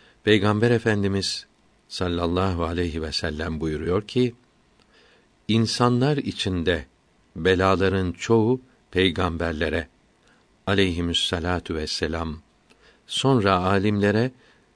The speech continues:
ve daha sonra da salihlere gelir." İmam-ı Rabbani'ye de, Kuddise Sirruh,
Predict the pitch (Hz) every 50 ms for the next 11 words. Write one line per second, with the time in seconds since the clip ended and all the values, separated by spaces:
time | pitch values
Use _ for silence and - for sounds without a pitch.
0 | _ - - 80 90 87 78 82 90 87 98 110 - - 110 104 101 101 101 101
1 | 107 107 113 117 113 _ _ _ _ _ _ _ _ _ - - - - 95 90
2 | 87 90 87 95 80 69 82 82 90 82 87 92 85 - 73 - - - - -
3 | - - _ _ _ _ _ _ _ _ _ _ _ _ _ _ _ _ _ _
4 | _ _ _ _ _ _ _ _ _ _ _ - 127 123 143 165 170 156 127 101
5 | 101 98 92 90 90 92 90 90 90 90 90 87 92 92 87 90 90 90 87 -
6 | _ _ _ _ _ _ _ _ _ _ - - 131 127 107 92 87 - - 95
7 | 82 - - 101 98 92 95 104 107